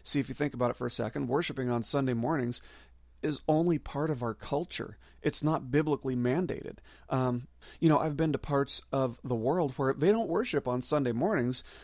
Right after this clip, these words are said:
but the first and only Sunday church service might be in the afternoon or the evening on Sunday, for example. And the underlying purposes for having,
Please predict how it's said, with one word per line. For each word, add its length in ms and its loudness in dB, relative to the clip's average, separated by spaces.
but 220 2
the 80 2
first 320 0
and 80 0
only 460 0
Sunday 400 0
church 320 -4
service 440 -2
might 280 -2
be 240 0
in 140 2
the 80 4
afternoon 580 0
or 140 4
the 180 0
evening 440 -2
on 300 0
Sunday, 500 -6
for 220 -10
example. 500 -8
And 220 2
the 100 4
underlying 460 2
purposes 560 -2
for 160 -4
having, 420 -2